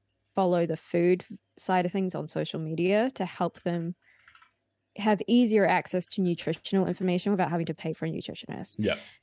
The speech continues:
Speaker 1: 'Cause obviously I had a nutrition degree and everything as well, but it's quite expensive to do one-on-one stuff.
Speaker 2: Yeah, yeah.
Speaker 1: But that all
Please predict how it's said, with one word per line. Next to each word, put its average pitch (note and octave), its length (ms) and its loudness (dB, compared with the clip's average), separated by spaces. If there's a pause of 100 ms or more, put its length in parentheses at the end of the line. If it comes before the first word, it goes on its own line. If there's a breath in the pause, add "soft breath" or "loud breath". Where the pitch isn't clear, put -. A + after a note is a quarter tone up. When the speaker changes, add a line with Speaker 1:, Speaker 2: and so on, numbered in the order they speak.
Speaker 1:
'Cause G#3 140 -2
obviously F#3+ 260 4
I E3+ 220 4
had F#3+ 180 0
a G3 40 4
nutrition D#3+ 380 -2
degree - 200 -6
and C#3+ 100 -4
everything D#3+ 260 -4
as C#3 120 -6
well, - 180 -2
but F3 100 0
it's - 80 -4
quite D#3+ 200 -2
expensive - 380 -8
to - 80 -12
do D#3+ 140 -2
one-on-one D#3 440 -10
stuff. - 400 -14
Speaker 2:
Yeah, F#2 300 0
yeah. D#2 200 -8
Speaker 1:
But A#3 100 2
that B3 120 6
all F#3 300 6